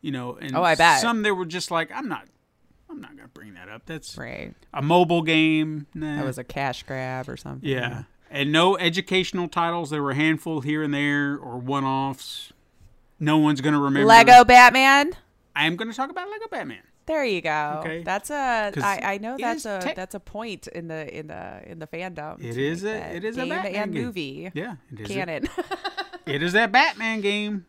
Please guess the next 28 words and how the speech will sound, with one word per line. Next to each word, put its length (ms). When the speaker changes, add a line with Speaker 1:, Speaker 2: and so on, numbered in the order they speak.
Speaker 1:
Lego 360
or 80
Speaker 2:
Yeah. 60
Speaker 1:
not. 300
It's 180
a 60
Batman 440
game. 280
So, 300
Lace, 340
if 80
I 120
were 80
to 120
ask 320
you, 480
uh, 680
what 320
year, 640
or, 440
yeah, 240
what, 320
what 220
year 480
the 120
first 280
Batman 360
game 340